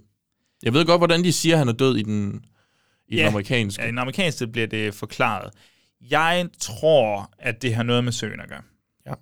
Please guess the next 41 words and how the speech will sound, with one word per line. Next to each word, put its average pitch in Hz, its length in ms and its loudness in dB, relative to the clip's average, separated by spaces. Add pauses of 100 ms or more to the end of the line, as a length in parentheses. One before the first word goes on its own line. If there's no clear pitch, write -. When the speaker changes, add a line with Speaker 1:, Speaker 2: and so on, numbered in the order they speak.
(340)
Speaker 2:
Jeg 127 160 -6
tror 151 200 0
måske, 123 340 -2
han 107 100 -4
er 104 40 -6
druknet 107 380 -8
derude. 107 340 -10 (100)
Speaker 1:
Mm. 113 80 0
Speaker 2:
Det 104 100 2
er 123 60 0
sådan 120 180 -2
det 117 120 -2
eneste 120 200 -4
st-, - 340 -16
det - 180 -4
er, 123 40 -2
du 127 160 -8
ved, 127 80 2
det 120 100 -2
er 123 80 2
det 120 80 2
eneste 131 240 -2
sådan 113 140 -4
farlige 117 460 2
sted, 104 320 -6 (100)
de - 40 -18
bevæger 104 320 0
sig. - 140 -8
Og 123 100 -4
så 156 60 4
er 160 40 4
der 147 80 2
den 147 160 0
der 143 100 4
mærkelige, 131 360 -2
det 143 80 0
er 123 40 -10
sådan 151 240 -2
den 127 120 -4
eneste 180 420 -4
scene, 156 500 -4